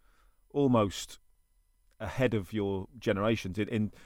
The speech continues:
I look at it now, you'd have fitted in perfectly to the way that teams play now. You know, sometimes maybe the games that I played in and, and play, play against you at times was a bit more physical,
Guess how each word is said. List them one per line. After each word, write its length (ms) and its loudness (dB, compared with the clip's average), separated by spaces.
I 100 6
look 160 8
at 80 4
it 60 0
now, 160 8
you'd 220 6
have 60 -2
fitted 260 4
in 100 2
perfectly 500 4
to 80 -12
the 80 0
way 120 4
that 120 -2
teams 580 -4
play 180 6
now. 320 2
You 100 -6
know, 200 0
sometimes 420 0
maybe 220 2
the 80 0
games 340 2
that 200 0
I 140 2
played 420 0
in 180 2
and, 220 -2
and 200 -4
play, 200 -2
play 160 -2
against 320 2
you 80 0
at 80 -4
times 340 2
was 60 -8
a 20 -4
bit 120 2
more 140 2
physical, 400 2